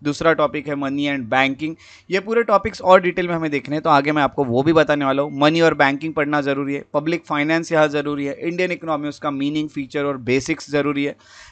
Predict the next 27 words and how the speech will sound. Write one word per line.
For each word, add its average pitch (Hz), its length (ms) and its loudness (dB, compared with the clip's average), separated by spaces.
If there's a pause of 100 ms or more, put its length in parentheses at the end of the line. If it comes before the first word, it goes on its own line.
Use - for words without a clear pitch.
नेशनल 190 440 4
इनकम 180 300 0
ये 175 100 0
बहुत 156 260 4
ज़रूरी 147 320 0
टॉपिक 139 360 -2
है, 147 100 -2
ह्यूमन 147 320 0
डेवलपमेंट 156 600 0
ज़रूरी 143 480 -4
है, 139 340 -8 (220)
पॉवर्टी 165 500 6
हो 127 160 -8
गया, 123 240 -10 (260)
अनएम्प्लॉयमेंट 156 760 2
हो 123 80 -10
गया, 120 120 -8
इकोनॉमिक 156 540 0
रिफॉर्म 139 460 -2
जिनको 135 300 -6
लि-, 131 340 -4
अ, 135 220 -2
एलपीजी 151 460 0
कहा 147 260 -4
जाता 131 240 -6
है, 131 60 -6
liberalization, 147 840 -2